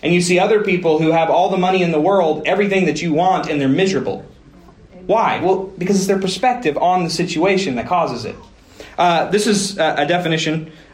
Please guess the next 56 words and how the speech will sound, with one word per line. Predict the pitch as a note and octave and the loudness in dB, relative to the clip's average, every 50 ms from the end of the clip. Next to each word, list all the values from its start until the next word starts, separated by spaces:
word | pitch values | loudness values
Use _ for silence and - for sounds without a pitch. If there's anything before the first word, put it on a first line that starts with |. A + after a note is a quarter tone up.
| - | -4
Uh, | C#3 C#3+ C#3 | -2 0 0
my | C#3 D#3+ D#3+ | 0 2 2
wife, | D#3 E3 E3 E3 D#3+ C#3+ | 2 2 2 2 0 0
I | D3 | -2
could | C3+ - | 0 0
probably | F3 D3+ C#3 | 2 2 2
have | C3+ | 2
her | C#3+ C#3+ | 0 -2
come | C#3 C#3 C3+ | -2 -2 -2
up | - - | -2 0
here | D3 C3 | 0 0
and | B2 G#2 | 0 -2
explain | - - - D3 C#3+ C3 | -4 -4 -2 -2 0 0
it | B2 A#2 - | -2 -4 -6
'cause | - - | -8 -6
she's | - C#3+ C3 C3 | -4 -4 -2 -2
the | C#3 | -2
one | B2+ | 0
getting | B2 C3 B2 | 0 -2 -2
the | - | -2
degree | - A#2+ A#2+ C#3 D3+ D3 | -4 -2 0 0 2 2
in | B2 | 0
this. | A2 A2+ A2+ - - - - - - - - | 0 -2 -4 -6 -10 -14 -20 -20 -20 -6 -4
But | E3+ D#3+ - - | -2 -2 0 0
cognitive | G3+ G#3+ A#3+ A#3+ A3+ G3+ G3+ F#3+ | 0 2 2 2 2 2 2 2
reframing, | F3+ G3 G3 G3 F#3+ F#3 E3 D3 D3 D3 D#3+ - | 2 2 2 2 2 0 0 2 0 0 0 0
here's | E3 F3 F3+ | 0 0 0
the | F3+ | 0
definition. | E3+ F3 F3 F3 D#3+ D3+ C#3+ - D3+ D3 D3+ - - - - - - | 0 0 0 0 0 -2 -2 -2 -2 -4 -6 -8 -12 -18 -10 -4 -2
Uh, | D#3 D3+ | 0 0
it | - | 0
says, | - F#3+ F3 F3+ | 0 0 0 2
"is | F#3 F#3 F3 D#3 | 2 0 2 2
a | D3 | 0
technique | - - G#3 A3 G#3+ - G3 F3 E3 E3 - - | 0 0 0 -2 0 0 0 0 0 -2 -4 -4
used | - D#3 F3+ F#3+ F#3+ - | -2 0 0 0 0 0
to | - - | -2 -2
shift | - - - - A#3+ B3+ C#4 - - - - - | 0 0 0 2 2 2 0 0 -2 -6 -8 -2
your | E3 F#3+ G3+ G3 G3 | 0 2 2 2 2
mindset | F#3+ F#3+ G3+ A3 A#3+ A#3+ A3 - - C#3+ A#2 F#2+ - - - - - _ _ _ _ _ _ | 2 0 0 0 0 0 -2 0 0 -2 -2 -2 -4 -8 -14 -20 -20 _ _ _ _ _ _
so | - - F3 | -6 0 2
you're | F3+ E3+ F3 | 2 4 4
able | F3+ G#3 G#3 A#3 G3 | 4 4 2 2 0
to | G3 F3 | 0 0
look | E3 E3+ G3+ A#3 C4 | 2 2 2 2 2
at | A#3 | 0
a | G3+ | 0
situation, | F#3+ - - A3+ - - B3 G#3 D#3+ C#3 C3+ - - C#3+ D3+ E3 D#3 - - - | 0 0 0 -2 -2 0 0 2 2 2 2 0 -4 -6 -6 -8 -10 -14 -20 -6
person, | - - G3 G3+ G3 G3 G#3 F#3+ | -2 0 0 0 0 0 0 0
or | - D#3+ D#3 | 2 2 2
relationship | D3+ D3 D#3 F3 G3 G3 - D#3 C#3 - C3+ C3 B2+ - - - - - - | 2 2 2 2 2 0 0 -2 -2 -2 -2 -2 -2 -4 -8 -14 -18 -20 -8
from | - E3+ D#3 | -4 -2 -2
a | C#3 | 0
slightly | - - - F3 F#3 G#3 G#3 G3 G3+ G3+ | -2 -2 0 0 2 2 2 2 2 2
different | - F#3 F#3 - - - | 2 2 0 0 -2 -2
perspective." | E3+ D#3+ - - E3+ D#3 C3 B2 A#2 G2+ - - | -4 -4 -2 0 0 0 0 -2 -4 -6 -6 -8